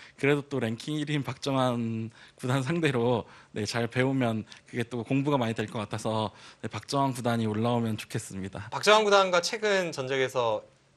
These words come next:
Speaker 2: 이겼단 말이죠.
Speaker 1: <laughs>
Speaker 2: 네, 다시
Speaker 1: 네.
Speaker 2: 붙어도 자신 있습니까?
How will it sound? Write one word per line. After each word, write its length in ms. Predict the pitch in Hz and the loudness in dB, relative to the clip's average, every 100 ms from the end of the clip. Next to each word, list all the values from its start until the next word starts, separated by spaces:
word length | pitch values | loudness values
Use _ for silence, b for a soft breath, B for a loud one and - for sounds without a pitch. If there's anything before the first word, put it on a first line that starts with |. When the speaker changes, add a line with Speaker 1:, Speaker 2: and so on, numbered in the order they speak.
| _ _ - | _ _ 2
Speaker 2:
이겼단 320 | - - 320 | 4 8 8
말이죠. 360 | 277 370 381 320 285 - - | 8 6 4 4 2 2 0
Speaker 1:
<laughs> 280 | 156 120 - | 0 0 -2
Speaker 2:
네, 100 | 147 | -4
다시 200 | 139 170 | 0 2
Speaker 1:
네. 60 | 123 | 2
Speaker 2:
붙어도 200 | 104 170 | 0 0
자신 260 | 156 147 151 | -2 0 0
있습니까? 460 | 147 147 - 151 | 0 -2 -2 -4